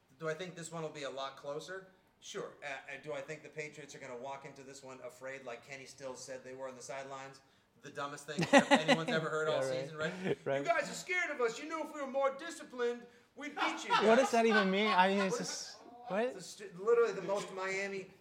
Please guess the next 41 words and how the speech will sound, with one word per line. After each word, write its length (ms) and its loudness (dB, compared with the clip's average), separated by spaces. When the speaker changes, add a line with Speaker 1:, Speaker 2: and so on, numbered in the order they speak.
Speaker 1:
If 120 -6
last 280 -2
night's 280 -4
Monday 220 -2
Night 100 -2
Football 280 0
game 160 -2
was 100 -4
the 120 -4
most 200 0
Bengals 460 -4
game 200 -4
ever 180 -4
played, 380 0
that 160 0
is 120 -6
literally 440 0
the 80 6
most 240 0
Miami 400 -8
thing 220 -6
ever 140 -4
said 260 -8
by 140 -6
a 100 -10
Dolphins 480 -8
player. 280 -12
So 140 -16
I 80 2
think 80 4
it'll 120 -4
be 100 -2
a 40 -2
tight 300 -4
game. 260 -8
Uh, 320 -4
I'll 160 -2
go 480 -4
Patriots 960 -14
twenty-seven, 540 -6
Dolphins 760 -8